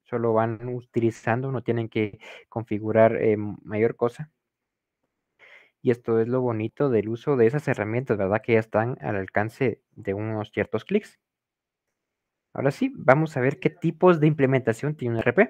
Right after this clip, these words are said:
porque hay varios tipos. Primero, on-premise, que es el modelo tradicional en el que la organización controla todo.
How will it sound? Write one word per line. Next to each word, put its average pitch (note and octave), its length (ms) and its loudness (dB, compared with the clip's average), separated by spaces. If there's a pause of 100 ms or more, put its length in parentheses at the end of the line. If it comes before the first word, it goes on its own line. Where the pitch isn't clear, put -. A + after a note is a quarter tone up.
porque - 240 -2
hay G#2+ 80 6
varios A2 240 2
tipos. - 340 -4 (560)
Primero, D#3 340 4
on-premise, D3+ 640 2 (600)
que C#3+ 80 4
es D#3+ 80 6
el F3+ 80 8
modelo D#3 300 4
tradicional F3 600 4 (200)
en D3 120 4
el D3 200 0
que C#3 160 6
la B2 80 4
organización A#2 420 -2
controla A#2 400 0
todo. - 200 -4